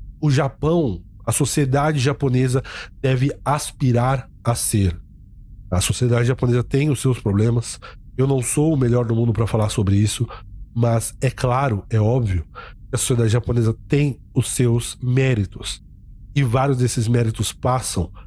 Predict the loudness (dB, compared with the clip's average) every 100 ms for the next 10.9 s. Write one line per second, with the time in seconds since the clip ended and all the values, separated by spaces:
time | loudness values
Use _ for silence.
0 | -20 -8 0 0 0 -2 0 0 0 0
1 | 2 0 0 -2 -4 -12 -20 -20 -20 -14
2 | -2 0 4 4 2 0 -2 -4 -2 0
3 | 2 4 4 2 0 -4 -12 -18 -20 -12
4 | -6 -2 0 0 -2 -6 -4 -4 0 2
5 | 2 0 -2 0 2 2 -2 -2 0 2
6 | 0 0 -2 0 0 0 0 0 0 0
7 | 0 -4 0 2 2 0 0 0 -2 0
8 | 0 0 -6 -8 -16 -20 -4 0 0 0
9 | 0 2 0 0 0 0 -2 0 0 2
10 | 2 0 0 0 2 2 2 2